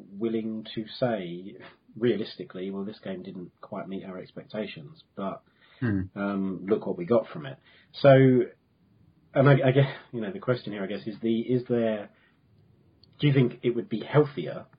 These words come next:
Speaker 1: if it wasn't just smaller teams, smaller independent studios who don't perhaps have to answer to a publisher, who, who were willing to step out and do these kind of postmortems and do these kind of frank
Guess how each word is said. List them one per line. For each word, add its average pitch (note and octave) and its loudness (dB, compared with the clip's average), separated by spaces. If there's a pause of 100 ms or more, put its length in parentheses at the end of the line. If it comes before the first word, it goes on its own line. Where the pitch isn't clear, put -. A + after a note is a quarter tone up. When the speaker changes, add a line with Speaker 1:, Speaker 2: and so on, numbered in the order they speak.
(160)
Speaker 1:
if G#2 -4 (260)
it G#2+ -6
wasn't A2+ -2
just - -8 (640)
smaller A#2 2
teams, F2+ -10 (180)
smaller A2 -4
independent G2 -8 (100)
studios F2 -8
who F#2+ -16
don't F#2 -10 (180)
perhaps E2 -8
have - -14
to - -8
answer F#2 -10
to F#2 -16
a E2+ -18
publisher, E2+ -14
who, G2+ -8
who A2+ 0 (320)
were A2+ 0
willing G#2 0
to G2+ -10 (460)
step G2+ -10
out G2 -6
and F2 -10
do G2+ -6
these F2+ -8
kind F#2 -10
of E2+ -14
postmortems F2+ -12
and F2 -12
do F#2 -10
these E3+ -8
kind F3+ -10
of E3+ -8 (1040)
frank G2 -2